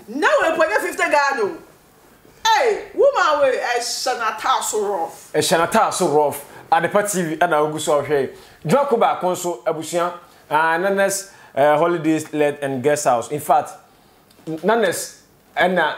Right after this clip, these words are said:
Speaker 2: ɛka sɛ wɔto kwan aba na wopɛ baabi akɔda,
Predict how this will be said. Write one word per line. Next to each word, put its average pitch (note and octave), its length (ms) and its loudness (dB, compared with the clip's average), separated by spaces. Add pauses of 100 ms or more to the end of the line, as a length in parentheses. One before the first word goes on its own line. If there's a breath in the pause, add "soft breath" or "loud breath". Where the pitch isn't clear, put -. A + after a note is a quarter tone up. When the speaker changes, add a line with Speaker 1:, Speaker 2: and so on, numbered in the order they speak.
(240)
Speaker 2:
ɛka D#3 240 2
sɛ E3+ 240 0 (100)
wɔto G3 380 0
kwan E3 300 -2 (140)
aba D3+ 300 0 (680)
na G3 100 4
wopɛ G3+ 300 0
baabi D#3 340 2
akɔda, D#3+ 460 -2